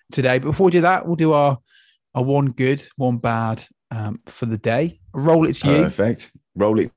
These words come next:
Speaker 2: to me. Uh, do you want me to start with the negatives or the positives, Steve?
Speaker 1: Either or, mate. Either or.
Speaker 2: Do
Speaker 1: The
Speaker 2: you know what?
Speaker 1: floor is yours.
Speaker 2: I've actually made a list because I was like, "Do you
Speaker 1: Yeah.
Speaker 2: know what?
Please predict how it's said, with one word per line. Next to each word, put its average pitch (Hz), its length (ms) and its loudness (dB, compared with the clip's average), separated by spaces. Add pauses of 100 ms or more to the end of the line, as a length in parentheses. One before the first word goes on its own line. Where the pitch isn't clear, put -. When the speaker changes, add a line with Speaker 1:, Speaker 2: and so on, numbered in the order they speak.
Speaker 2:
to 95 100 -4
me. 85 400 2
Uh, 92 160 -4
do 101 60 -4
you 123 40 2
want 123 120 2
me 120 60 2
to 110 140 -2
start 117 300 0
with 110 80 -2
the 117 80 0
negatives 120 480 0
or 120 80 4
the 120 60 2
positives, 107 520 -4
Steve? 76 400 -4 (880)
Speaker 1:
Either 170 300 2
or, 170 120 4
mate. 113 240 -2 (100)
Either 156 200 -2
or. 139 140 0
Speaker 2:
Do 123 80 0
Speaker 1:
The 113 60 4
Speaker 2:
you 107 80 4
know 101 60 4
what? 175 60 4
Speaker 1:
floor 120 220 2
is 117 160 -2
yours. 117 480 -4 (220)
Speaker 2:
I've 87 100 -6
actually 123 240 2
made 104 180 4
a 95 40 4
list 92 500 0 (960)
because 107 380 0
I 110 60 4
was 101 120 0
like, 101 160 2
"Do 110 80 0
you 104 60 2
Speaker 1:
Yeah. 98 60 2
Speaker 2:
know 87 60 2
what? - 160 -4